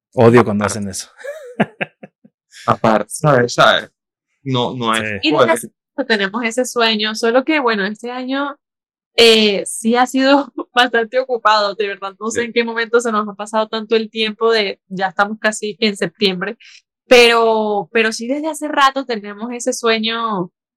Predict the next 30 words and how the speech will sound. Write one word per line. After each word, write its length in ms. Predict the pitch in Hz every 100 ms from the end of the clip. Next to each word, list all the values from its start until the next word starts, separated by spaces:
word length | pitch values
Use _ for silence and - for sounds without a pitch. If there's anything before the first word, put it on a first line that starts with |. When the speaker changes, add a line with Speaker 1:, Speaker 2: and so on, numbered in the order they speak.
| _
Speaker 3:
y 160 | - 202
también, 340 | 185 175 185
mi 60 | 185
amor, 280 | 165 175 175
lo 80 | 185
comparto 540 | 180 180 208 196 - 175
cien 200 | 190 180
por 140 | 196
ciento 300 | 202 208 226
porque 320 | 262 - 190
veo 400 | 165 180 175 185
como 440 | 196 233 233 196 - _
también 560 | 175 170 175 175 175 _ _
sufrimos 640 | - 226 247 247 220 226
todos 500 | - 254 233 240 240
por 320 | _ 247 220 _ _ _ _ _ _ 180 -
un 160 | 180 190
poco 220 | 202 220
la 140 | 226
negligencia 760 | 220 196 180 180 196 190 185 233
de 160 | 208 170
Airbnb, 720 | 170 165 208 214 196 214 -
que 100 | 160
obviamente 440 | 147 170 185 208
es 40 |
una 200 | 233 240
súper 280 | 226 220 185
buena 220 | 165 170
plataforma, 580 | 175 226 214 - 185 226
pero, 280 | 214 175 160